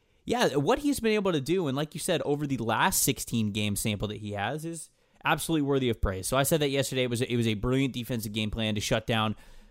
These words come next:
one of the best offensive minds in the game in Sean McVay. Uh, my top story, Steelers. We talked about it, uh, either last week or the week before. Hey, are they one of the best teams in the A F C? Are they the best team in the A F C? And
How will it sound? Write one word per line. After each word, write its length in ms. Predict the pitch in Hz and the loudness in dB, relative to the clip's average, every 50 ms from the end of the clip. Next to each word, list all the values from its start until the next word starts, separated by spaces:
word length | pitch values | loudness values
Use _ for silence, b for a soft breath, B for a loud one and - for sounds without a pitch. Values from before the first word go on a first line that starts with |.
| - - _ | -20 -20 _
one 120 | - 110 110 | -6 -4 -2
of 40 | 113 | 0
the 60 | 113 | 2
best 200 | 131 135 135 - | 2 2 2 2
offensive 380 | 156 151 147 165 156 - 165 | 0 0 0 -2 -6 -6 -4
minds 240 | 156 156 156 160 156 | -2 -2 -2 0 2
in 40 | 165 | 2
the 60 | 165 | 2
game 300 | 147 147 165 202 196 147 - | 2 2 0 0 -2 -4 -2
in 100 | 123 113 | -2 -2
Sean 300 | - - 117 120 120 113 | 0 0 -2 -2 -2 -2
McVay. 240 | - 147 151 - - _ _ - - | -4 -4 -6 -6 -8 _ _ -2 2
Uh, 300 | 131 127 131 135 135 117 | 4 6 6 6 6 6
my 160 | 143 147 170 | 6 6 6
top 260 | 190 - 196 165 165 127 | 6 6 4 4 4 2
story, 380 | - - 143 127 113 101 - _ _ _ - | 2 2 2 4 2 2 -2 _ _ _ -6
Steelers. 500 | - - 139 139 131 113 98 - - - _ _ _ _ _ - | 2 6 6 8 8 6 4 2 -4 -14 _ _ _ _ _ 0
We 100 | 139 156 | 2 4
talked 260 | 147 175 156 151 127 | 6 6 6 6 4
about 200 | 147 147 147 143 | 4 4 4 4
it, 100 | 143 - | 2 0
uh, 280 | 120 131 127 143 139 131 | 0 2 2 4 4 2
either 300 | 117 139 127 135 127 123 | 4 2 2 4 2 2
last 300 | 120 139 147 156 151 - | 4 4 2 2 2 0
week 140 | 165 160 143 | -2 0 0
or 40 | 131 | 2
the 80 | 127 | 2
week 140 | 135 139 123 | 2 0 0
before. 440 | 131 120 - 135 123 120 113 104 - _ _ _ _ _ _ _ _ _ _ _ _ _ _ - | -2 -6 -2 0 0 2 2 0 -2 _ _ _ _ _ _ _ _ _ _ _ _ _ _ -10
Hey, 160 | - 170 165 160 | -4 -2 -2 -2
are 240 | - 147 165 175 | 0 2 4 4
they 180 | 190 180 185 180 | 6 8 8 8
one 220 | 170 160 165 165 | 8 8 6 4
of 60 | 165 165 | 4 4
the 60 | 156 | 4
best 260 | 139 151 151 139 - | 4 2 2 2 0
teams 260 | - 151 147 135 123 | -2 -2 -2 -2 -2
in 60 | 135 | -2
the 120 | 135 135 131 | -2 0 0
A 160 | 135 135 131 | 2 2 2
F 60 | 127 | 2
C? 200 | - - 135 123 | 2 2 0 0
Are 240 | 110 127 139 151 156 | 0 0 0 0 2
they 180 | 151 156 147 139 | 2 2 2 2
the 160 | 151 208 247 | 2 2 2
best 300 | 196 165 131 113 - - | 4 4 2 2 2 2
team 140 | 127 117 107 | 2 2 4
in 60 | 104 | 4
the 120 | 101 104 | 2 2
A 140 | 104 104 101 | 2 2 2
F 60 | 104 | 0
C? 260 | - - 117 107 110 | 0 -2 -2 -2 -2
And 180 | 113 127 120 110 | -2 -4 -6 -6